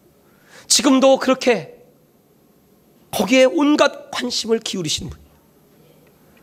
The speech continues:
사람들은 많은 숫자, 저 팔백오십 명의 바알과 아세라 선지자, 그들이 숫자로 능히 저 엘리야라고 하는 뭐 아무것도 가진 것도 없는, 권력도 없는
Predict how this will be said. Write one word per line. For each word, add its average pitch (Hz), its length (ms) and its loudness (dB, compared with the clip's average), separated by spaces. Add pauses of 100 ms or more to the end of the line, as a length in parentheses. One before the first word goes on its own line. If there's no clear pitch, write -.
(480)
사람들은 240 580 2
많은 285 300 4
숫자, - 320 -6 (540)
저 262 160 2
팔백오십 277 640 2
명의 254 300 2
바알과 240 800 2
아세라 226 300 0
선지자, - 420 -10 (840)
그들이 320 380 4
숫자로 285 1080 2 (160)
능히 339 540 4
저 311 180 6
엘리야라고 262 580 2
하는 226 260 2 (800)
뭐 349 220 4
아무것도 330 280 0
가진 - 300 -2
것도 240 200 4
없는, 214 280 0
권력도 285 640 4
없는 202 320 -6